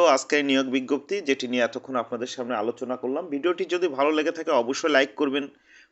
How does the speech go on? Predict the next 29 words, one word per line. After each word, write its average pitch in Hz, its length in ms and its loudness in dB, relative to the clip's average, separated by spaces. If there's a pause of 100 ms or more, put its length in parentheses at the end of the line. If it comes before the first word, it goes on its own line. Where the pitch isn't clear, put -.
(100)
কমেন্ট 131 320 2
করবেন, 139 340 0
আপনার - 280 -6
বন্ধুদের 120 460 -4
সাথে 139 160 -6
শেয়ার 131 300 2
করবেন 139 360 -4
এবং 170 180 -4 (100)
এখন - 300 -4
পর্যন্ত 220 380 0 (140)
যদি 220 140 -8
সি-, 208 380 -8 (340)
সাবস্ক্রাইব 175 500 4
না 165 180 6
করে 175 220 2
থাকেন, 202 240 -6
তাহলে 139 300 2
অবশ্যই 131 440 2 (400)
সাবস্ক্রাইব 139 540 2
করে 262 120 0 (220)
পাশে 110 240 -2
থাকবেন। 95 320 -18 (480)
তো - 40 -8
ভালো 127 260 0
থাকবেন 143 320 -4
সবাই, 170 340 2 (220)
দেখা 113 240 -4
হবে 117 180 2
আগামী 107 340 0